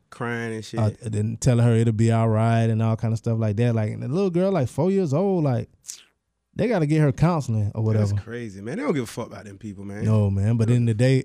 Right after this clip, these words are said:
Speaker 2: I think it was the day of yesterday, the family is getting three million dollars from the city. So, like, if he didn't do nothing wrong, for one, he got fired right off,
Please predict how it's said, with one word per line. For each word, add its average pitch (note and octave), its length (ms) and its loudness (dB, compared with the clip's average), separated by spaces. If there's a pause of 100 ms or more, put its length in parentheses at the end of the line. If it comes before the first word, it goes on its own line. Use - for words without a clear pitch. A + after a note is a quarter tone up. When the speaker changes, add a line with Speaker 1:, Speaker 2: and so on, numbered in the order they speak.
(160)
Speaker 2:
I F3+ 80 2
think G3+ 180 2
it E3+ 40 6
was C#3+ 80 4
the A#2 80 4
day C3 160 6
of B2 60 4
yesterday, A#2+ 460 2
the G#2+ 180 -6
family B2 520 2 (480)
is G#2+ 160 0
getting G#2 400 0 (260)
three A#2+ 160 2
million G#2+ 300 2
dollars G#2 480 -2 (580)
from - 240 -4
the G#2+ 80 -2
city. G#2+ 320 0 (400)
So, - 160 2
like, D3 380 2 (500)
if C3+ 160 0
he C4+ 140 6
didn't A3+ 180 4
do F#3+ 100 4
nothing E3+ 220 4
wrong, F3+ 160 2
for C#3+ 160 0
one, A3+ 240 4
he A#3+ 60 2
got D#3+ 240 2
fired E3 380 2
right D3 200 4
off, B2 160 -2